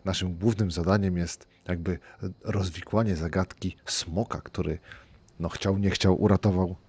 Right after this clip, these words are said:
nam skórę. Natomiast, e, tutaj my będziemy chcieli,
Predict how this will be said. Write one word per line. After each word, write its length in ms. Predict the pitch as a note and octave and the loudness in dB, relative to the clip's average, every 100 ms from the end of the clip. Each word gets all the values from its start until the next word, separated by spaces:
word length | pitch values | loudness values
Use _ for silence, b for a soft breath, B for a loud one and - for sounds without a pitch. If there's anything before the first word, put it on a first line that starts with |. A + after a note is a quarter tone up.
| B B B - | B B B -4
nam 200 | F2+ F2 | -2 -2
skórę. 480 | - - C3 D#3 C#3 - b b | -6 0 4 4 2 -2 b b
Natomiast, 560 | F#2+ - G2+ F#2+ - - B B B | -4 0 0 0 -4 -14 B B B
e, 220 | G2 F#2 E2 | -2 0 0
tutaj 340 | - - E2+ | -4 -2 -2
my 260 | D#2+ G2+ A2+ _ | 0 -2 -4 _
będziemy 300 | E2+ - F2 | -10 -6 -6
chcieli, 400 | - - E2+ F2+ | -6 -4 -4 -6